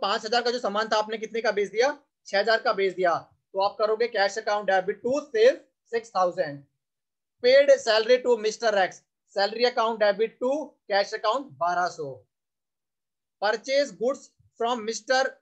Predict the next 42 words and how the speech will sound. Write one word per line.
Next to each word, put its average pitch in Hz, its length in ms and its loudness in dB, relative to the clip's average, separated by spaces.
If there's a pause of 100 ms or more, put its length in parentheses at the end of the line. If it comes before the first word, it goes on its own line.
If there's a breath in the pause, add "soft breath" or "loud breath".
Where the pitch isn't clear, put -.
Mukherjee 226 520 -4
for 233 180 -4
cash 226 320 -2
तीन 220 240 -12
thousand, 185 380 -2
purchase 226 400 -4
account 208 360 -4
debit 196 340 0
to 202 100 -4 (100)
cash 208 200 -2
तीन 196 500 -16
हजार, 196 240 -4
तीन 180 220 -14
हजार 175 220 -2
डेबिट 156 280 -6
और 165 100 -8
क्रेडिट 139 320 -14
में। 127 180 -18 (1000)
Sold 254 380 4
goods 254 240 0
to 262 120 -4
mister 233 500 0
Sen 233 280 -2
on 233 220 -2
credit 220 400 0
आठ 202 180 2
हजार, 175 380 0 (240)
so 226 180 -2
mister 220 340 -4
Sen 226 240 -2
account 226 320 -4
debit 196 460 0
to 254 100 0 (420)
sales 262 360 2 (120)
आठ 185 220 -2
हजार। 156 480 -4 (260)
Mister 220 440 -4
Sen 240 300 -2
return 220 380 -2
goods 247 260 -2
to 254 160 -6
valued 202 400 0